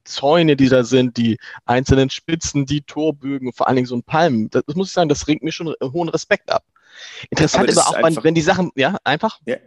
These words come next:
Speaker 2: Nein, nein, äh, das ist einfach, äh, sehr zeitaufwendig. Das ist halt, äh, K-, Kniefieselei. Du hast da, äh, da hast du einen Stab, den hältst du auf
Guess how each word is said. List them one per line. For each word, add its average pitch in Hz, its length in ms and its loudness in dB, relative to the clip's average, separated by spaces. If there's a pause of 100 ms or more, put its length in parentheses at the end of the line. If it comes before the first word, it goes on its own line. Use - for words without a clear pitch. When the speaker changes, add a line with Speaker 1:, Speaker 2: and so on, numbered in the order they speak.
(360)
Speaker 2:
Nein, 147 140 2
nein, 131 160 -2
äh, 127 180 -10
das 131 160 -4
ist 143 100 -10
einfach, 131 360 -6
äh, - 360 -8
sehr 117 140 -2
zeitaufwendig. 104 560 -4
Das 110 160 -8
ist 123 140 -6
halt, 104 220 -8 (100)
äh, - 260 -20
K-, - 200 -20 (200)
Kniefieselei. 131 680 -2
Du 101 140 0
hast 113 180 -2
da, 104 180 2 (340)
äh, - 100 -6
da 104 100 -2
hast 107 140 -6
du 110 40 -2
einen 104 80 -2
Stab, - 440 -2
den 107 120 -8
hältst 113 260 -8
du 80 60 -6
auf 95 180 -10